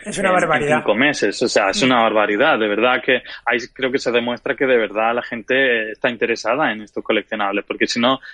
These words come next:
Speaker 2: siempre son ideas, pero cuando ves los números, ya no es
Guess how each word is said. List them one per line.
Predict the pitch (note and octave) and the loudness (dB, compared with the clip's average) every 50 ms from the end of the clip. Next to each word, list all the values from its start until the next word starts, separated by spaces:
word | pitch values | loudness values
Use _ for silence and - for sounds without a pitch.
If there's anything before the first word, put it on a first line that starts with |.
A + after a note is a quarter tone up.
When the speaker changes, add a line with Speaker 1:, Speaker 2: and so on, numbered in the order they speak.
| - _ | -20 _
Speaker 2:
siempre | _ - - C3 A#2+ D3 | _ -4 -2 0 0 0
son | C3 - C#3 C3 | 0 2 0 2
ideas, | A#2+ G#2+ G#2+ A2+ A2 G#2 G2 - | 2 2 2 2 2 2 0 -2
pero | - A2 G#2 F#2+ | -2 -2 -2 2
cuando | G#2+ G#2+ G2+ G#2+ G#2+ | 0 0 0 2 2
ves | A2 B2 B2 | 2 2 4
los | B2 C3+ C3 C3 | 4 2 2 4
números, | C#3 D3 D3 C#3+ C3+ B2 - - - - | 2 2 2 4 2 2 0 -2 -10 -10
ya | C#3 A#2+ C3 C#3 | -2 0 0 2
no | D3+ D#3 D3 C#3 | 2 2 2 2
es | C3+ B2+ - _ | 2 0 -2 _